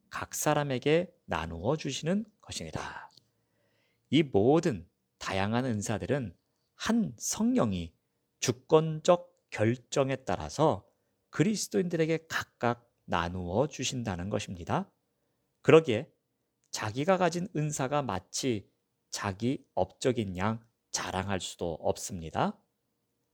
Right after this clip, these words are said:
사람들이 높이 평가하는 은사를 받았다고 해서 그것을 가지고 자랑하거나 과시해서도 안 되는 것입니다. 그리고 그런 은사를 받지 못했다고 해서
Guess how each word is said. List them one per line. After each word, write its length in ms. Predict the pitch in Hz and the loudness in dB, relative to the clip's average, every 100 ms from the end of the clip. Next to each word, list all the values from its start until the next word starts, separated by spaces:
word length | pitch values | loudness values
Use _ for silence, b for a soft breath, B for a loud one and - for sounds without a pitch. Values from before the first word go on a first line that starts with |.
| _ | _
사람들이 600 | - 185 196 196 185 165 | -2 4 4 4 2 2
높이 380 | 123 139 143 202 | 4 4 2 -10
평가하는 680 | - 185 180 - 160 156 160 | -4 -4 -2 -2 -2 -2 -2
은사를 480 | 143 156 151 135 117 | -2 0 0 2 2
받았다고 540 | 107 131 - 117 104 | 2 0 0 -2 -2
해서 400 | 90 160 165 107 _ _ _ _ _ | -2 -2 -4 -6 _ _ _ _ _
그것을 380 | - 226 247 139 | -2 0 2 0
가지고 600 | - 120 120 113 92 - - | 0 0 0 0 -2 -4 -10
자랑하거나 840 | - 98 123 135 110 110 160 - _ _ _ - | -6 -2 0 0 -2 0 -2 -4 _ _ _ -10
과시해서도 880 | - 95 - 104 - 87 123 175 _ _ | -4 -2 0 -2 -2 -4 -2 -4 _ _
안 220 | 90 95 | -6 0
되는 220 | 139 165 113 | 2 2 0
것입니다. 680 | 87 87 78 117 175 220 _ _ _ _ _ _ _ | -6 -8 -8 -2 -2 -2 _ _ _ _ _ _ _
그리고 600 | - 98 87 160 220 - _ _ _ _ - | -4 -2 4 4 2 -8 _ _ _ _ 2
그런 320 | 143 175 156 | 8 8 6
은사를 380 | 165 175 175 160 | -2 0 0 -2
받지 420 | - 110 - - | -4 -6 -4 -4
못했다고 720 | 90 101 - 175 - 196 190 | -2 -2 -2 -4 -2 0 2
해서 360 | 120 95 87 | 2 2 -4